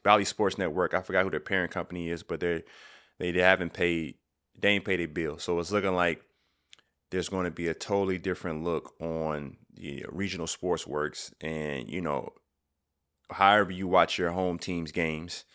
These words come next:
Um, and, you know, they have blackouts. And, uh, like I said before, I've been listening to a lot of, uh, business of sports podcasts, whether it be the N F L, um, or it could be, uh, the N B A or M L B.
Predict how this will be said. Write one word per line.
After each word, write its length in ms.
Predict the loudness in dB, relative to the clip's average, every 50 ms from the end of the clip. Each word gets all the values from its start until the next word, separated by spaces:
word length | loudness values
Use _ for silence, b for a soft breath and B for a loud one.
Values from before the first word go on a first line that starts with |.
| b b b b -8 -2
Um, 500 | 0 0 2 2 0 0 -2 -4 -8 -10 -8
and, 280 | -6 -6 -6 -6 -6 -6
you 120 | -6 -4
know, 120 | -2 0 0
they 120 | 0 2
have 200 | 2 0 0 2
blackouts. 680 | 4 6 6 6 6 6 6 6 6 4 2 -2 -4 -4
And, 200 | -6 -6 -8 -8 -6
uh, 220 | -2 0 0 0 0
like 140 | 0 -2 -2
I 60 | -2
said 200 | -2 -2 -4 -4
before, 300 | -6 -8 -2 0 2 2
I've 80 | 2 0
been 140 | -2 -4
listening 300 | -4 -6 -6 -8 -8 -10
to 180 | -8 -6 -6 -4
a 20 |
lot 260 | 0 4 4 4 4 2
of, 120 | 0 -4 -8 B B B B B B B B _
uh, 300 | -8 -6 -4 -4 -4 -4 -6 -8 -14 -6 0
business 300 | 0 0 0 0 -4 -6
of 80 | -8
sports 280 | -4 0 2 2 2 2
podcasts, 640 | 0 2 2 2 2 2 0 2 2 2 2 0 -2
whether 180 | -6 -6 -6
it 60 | -8 -8
be 100 | -8 -6
the 100 | -4 -2
N 120 | 0 0
F 200 | -2 -2 0 2
L, 360 | 4 4 6 4 2 0 -4 b b b b b b b b _ _ _ -4
um, 640 | 0 0 2 2 0 0 -2 -4 -6 -6 -8 -10 -12 _ _ _ _
or 340 | 2 4 6 6 6 6 4
it 140 | 2 0 -4
could 240 | -4 -4 -4 -4 -4
be, 380 | -6 -6 -4 -6 -6 -6 -4 0
uh, 180 | 2 2 2 2
the 100 | 2 0
N 120 | -2 -2
B 200 | -2 0 0 2
A 300 | 4 4 4 2 2 -2
or 240 | -2 -2 0 0 2
M 160 | 2 2 2
L 120 | 0 0 0
B. 380 | -2 -4 -4 -4 -4 -6 B